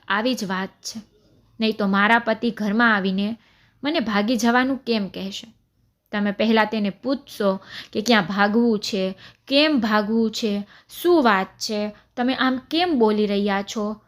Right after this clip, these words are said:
તે શું બોલ્યા તે મને સમજાયું નહીં, પરંતુ તે પોતે ત્યાંથી ભાગી ગયા. થોડી વાર પછી મારા ઘરના ખુલ્લા દરવાજામાંથી કોઈ પ્રવેશ્યું. તે એક છ ફૂટ લાંબો માણસ હતો,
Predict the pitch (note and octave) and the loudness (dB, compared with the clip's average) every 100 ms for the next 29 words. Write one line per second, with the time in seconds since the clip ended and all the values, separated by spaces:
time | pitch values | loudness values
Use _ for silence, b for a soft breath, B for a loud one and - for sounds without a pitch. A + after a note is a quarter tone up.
0 | b b _ C#4+ D4 - D#4+ C4 A3+ A3 | b b _ 0 0 2 2 4 4 4
1 | B3 B3+ A#3+ A#3+ A#3+ A#3 G#3 G3+ A3+ A3+ | 2 2 0 0 0 0 -2 0 2 2
2 | A#3 A3+ A#3 - _ _ - A3+ A3+ A3+ | 2 2 -2 -6 _ _ -6 0 0 0
3 | A#3+ A#3+ - G#3 G#3+ B3+ C#4 C#4+ D4 A#3+ | 0 -2 -2 -2 2 2 2 2 2 2
4 | B3+ A#3+ G3 F#3+ F#3+ _ _ _ _ _ | 2 0 -2 -6 -10 _ _ _ _ _
5 | _ - G#3+ A3 G#3 A3 G#3 A3+ G#3 G#3 | _ -4 0 2 2 0 -2 0 2 2
6 | G#3 G#3 A3 A3+ A3+ A#3 A#3 A#3 A3 G3 | 0 -2 2 0 0 2 4 4 0 0
7 | G#3 G#3+ G#3+ G#3+ B3 A#3+ A3+ A3+ G3+ G3 | -4 -2 -4 -4 -4 -2 -4 -2 -2 0
8 | G3 - - G2 b b b b - - | -2 -6 -8 -14 b b b b -8 -6
9 | - A#3 A#3 - B3 A#3+ B3+ A3+ A3+ G#3 | 0 0 0 0 2 2 2 -2 -2 -2
10 | G3+ A3+ G#3+ F#3+ G3 G3+ G#3 G3 G3+ F#3+ | 0 0 0 -2 -2 -4 -6 -8 -8 -10